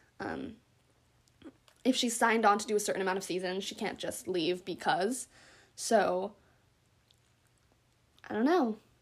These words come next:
I guess we'll see. I mean, it still is, at the end of the day, the Maeve and Otis show, so I don't really know where we would be without her on it, but I'm intrigued to find out. All right.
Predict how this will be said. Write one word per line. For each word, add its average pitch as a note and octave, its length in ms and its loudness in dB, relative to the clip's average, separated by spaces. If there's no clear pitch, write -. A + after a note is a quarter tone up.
I A3+ 140 0
guess A3+ 200 0
we'll A3 80 -2
see. C4 380 2
I - 80 2
mean, G3+ 300 -2
it A3+ 160 2
still A#3 260 4
is, G#3+ 140 4
at F#3 80 0
the G3 60 2
end F#3+ 100 0
of F#3+ 60 0
the F#3+ 60 -2
day, F#3+ 200 0
the F#3+ 80 -6
Maeve F#3+ 200 -6
and F#3+ 100 -4
Otis F#3+ 220 -4
show, - 280 -6
so - 320 -4
I G#3 140 6
don't G#3 120 4
really G#3 180 4
know G3 160 2
where F#3+ 360 0
we F#3+ 100 2
would F#3 160 -4
be F3+ 140 -6
without - 440 -4
her G3+ 260 2
on F#3 160 2
it, G#4+ 200 2
but G#3 300 4
I'm A3 180 -2
intrigued G#3+ 600 -4
to - 80 -10
find G#3 280 -2
out. - 460 -8
All C#4+ 140 12
right. A4 320 8